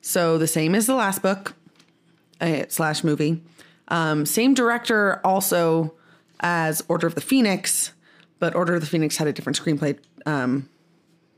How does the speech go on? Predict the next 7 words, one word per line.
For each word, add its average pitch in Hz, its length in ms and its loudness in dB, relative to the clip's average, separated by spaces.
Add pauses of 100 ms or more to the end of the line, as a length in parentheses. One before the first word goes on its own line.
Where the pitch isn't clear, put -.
(880)
and 175 220 2
then 165 420 2
this 185 380 0
movie, 170 680 2
we 160 220 0
have 156 340 0
Alexander 151 1000 0